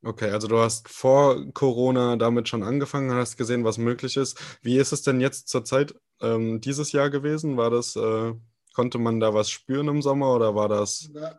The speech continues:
Speaker 2: im Sommer konnte man ein bisschen spüren, aber aufs ganze Jahr gesehen viel mehr, ko-, konnte man viel spüren, dass da Lockdown war, wirklicher Lockdown. Also nichts mit, äh, Business, äh,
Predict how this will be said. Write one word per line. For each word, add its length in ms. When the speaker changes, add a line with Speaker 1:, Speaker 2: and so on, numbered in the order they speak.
Speaker 2:
im 140
Sommer 520
konnte 360
man 220
ein 260
bisschen 380
spüren, 600
aber 260
aufs 240
ganze 300
Jahr 160
gesehen 320
viel 180
mehr, 240
ko-, 300
konnte 260
man 140
viel 160
spüren, 280
dass 200
da 460
Lockdown 480
war, 200
wirklicher 340
Lockdown. 480
Also 220
nichts 280
mit, 300
äh, 360
Business, 760
äh, 420